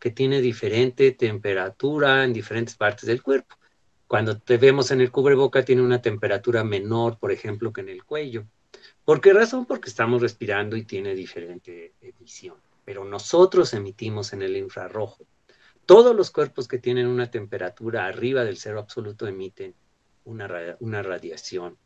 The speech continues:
Y puede ser en el infrarrojo, por ejemplo, como nosotros, o en un foco podemos tener la radiación visible o en alguna forma. Y en el video que está ahí al lado, es la fotografía de infrarrojo de las cámaras que nosotros usamos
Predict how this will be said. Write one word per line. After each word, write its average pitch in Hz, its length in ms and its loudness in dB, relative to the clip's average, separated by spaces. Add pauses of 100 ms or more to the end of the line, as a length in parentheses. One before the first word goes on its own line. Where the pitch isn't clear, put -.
(140)
Y 151 300 -10
puede 127 180 -2
ser 120 180 -2
en 123 140 2
el 127 100 0
infrarrojo, 135 840 -2
por 90 120 -6
ejemplo, 101 360 -10
como 120 220 -4
nosotros, 147 580 -2 (380)
o 160 420 8
en 113 240 -6
un 143 240 -2
foco 151 560 0 (380)
podemos 113 560 -4
tener 110 320 -6
la 104 160 -2
radiación 92 720 -8
visible 104 720 -12 (380)
o 120 240 2
en 113 100 0
alguna 95 300 -6
forma. 90 360 -10
Y 107 120 6
en 131 80 6
el 135 100 4
video 175 240 4
que - 80 -10
está 165 200 -4
ahí 151 160 -4
al 113 180 0
lado, 95 360 -14 (200)
es 156 140 -2
la 180 100 4
fotografía 139 760 2
de 135 120 2
infrarrojo 123 580 2
de 104 80 2
las 98 180 -2
cámaras 120 400 -2
que - 80 -12
nosotros 107 480 -8
usamos 110 500 -6